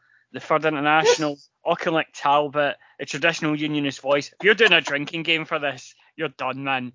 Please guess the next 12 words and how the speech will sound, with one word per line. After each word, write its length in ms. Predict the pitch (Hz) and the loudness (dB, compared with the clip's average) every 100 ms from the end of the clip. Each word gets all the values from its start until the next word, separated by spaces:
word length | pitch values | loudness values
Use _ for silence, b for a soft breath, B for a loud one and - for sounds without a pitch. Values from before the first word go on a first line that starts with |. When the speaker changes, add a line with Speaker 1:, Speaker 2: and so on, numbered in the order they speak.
| - | -4
Speaker 1:
You're 140 | 156 | 2
absolutely 540 | 156 170 170 180 147 | 4 6 4 0 -6
done 240 | 143 143 139 | -4 -6 -6
already. 480 | 135 127 127 135 - b b | -6 -6 -6 -8 -12 b b
But 240 | 196 196 196 | 4 6 8
I, 120 | 196 | 8
Speaker 2:
Uh. 120 | 185 | 6
Speaker 1:
I 200 | 190 185 196 | 4 0 -4
would 140 | 220 | -4
like 180 | 220 202 | -4 -6
to 100 | 185 | -8
say, 300 | - 180 175 | -8 -6 -6